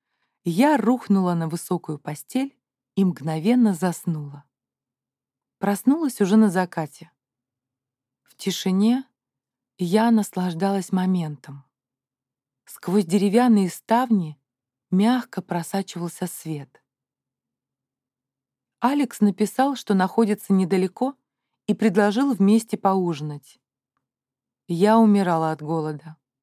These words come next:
К тому же компания обещала быть приятной. Надев длинный сарафан, я взяла ключ у бабули и, нежно с ней попрощавшись,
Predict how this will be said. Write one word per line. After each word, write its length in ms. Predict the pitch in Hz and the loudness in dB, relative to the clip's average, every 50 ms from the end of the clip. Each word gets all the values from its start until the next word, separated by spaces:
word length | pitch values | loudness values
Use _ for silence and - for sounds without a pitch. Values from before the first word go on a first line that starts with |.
| _ _ _ _ _ _ _ _ _ | _ _ _ _ _ _ _ _ _
К 80 | - - | -6 -2
тому 320 | - 214 208 226 277 311 | 0 2 4 4 4 2
же 240 | 254 196 175 151 - _ _ _ _ _ _ | 0 -4 -4 -6 -8 _ _ _ _ _ _
компания 640 | - - 226 208 196 - - 262 285 294 262 226 190 | 0 2 2 2 2 2 2 2 4 4 4 4 2
обещала 500 | 185 160 170 175 - - 233 240 226 202 | 2 -2 -4 -4 -2 0 0 2 2 0
быть 240 | 165 170 190 - - | 0 -2 -2 -2 -4
приятной. 720 | - 185 170 156 156 151 139 - _ - - 156 147 147 _ _ _ _ _ _ _ _ _ _ _ _ _ _ _ _ _ _ _ _ _ _ _ _ _ _ _ _ _ _ _ _ _ | -4 -4 -4 -4 -4 -8 -10 -12 _ -18 -18 -18 -20 -20 _ _ _ _ _ _ _ _ _ _ _ _ _ _ _ _ _ _ _ _ _ _ _ _ _ _ _ _ _ _ _ _ _
Надев 320 | 208 233 247 226 320 339 247 | 2 2 4 4 4 2 2
длинный 440 | 185 175 180 190 185 175 170 170 | 2 0 2 2 2 2 0 -2
сарафан, 600 | 151 - - 156 147 151 - - 226 262 302 294 - _ _ _ _ _ _ _ | -4 -6 -8 -8 -8 -6 -2 -2 0 0 -2 -4 -12 _ _ _ _ _ _ _
я 200 | - 202 269 320 | 0 4 4 4
взяла 380 | 277 233 208 208 196 185 180 175 | 4 4 2 2 2 2 0 -2
ключ 360 | - - 185 190 180 180 - - | -4 -4 -2 -2 -2 -4 -6 -8
у 80 | - 170 | -8 -6
бабули 560 | 151 156 156 151 135 196 233 262 254 240 - _ _ _ _ _ - | -4 -4 -4 -4 -2 -2 -2 -2 -2 -4 -8 _ _ _ _ _ 4
и, 80 | 226 | 6
нежно 440 | 226 240 269 302 330 320 240 226 214 | 8 8 6 4 2 2 4 4 2
с 100 | 180 - | 4 4
ней 140 | - 226 226 | 4 2 4
попрощавшись, 920 | 220 202 175 - 170 170 165 - - 247 277 277 - - 226 220 - _ | 2 -2 -6 -8 -6 -8 -8 -6 -6 -6 -6 -6 -6 -8 -10 -10 -10 _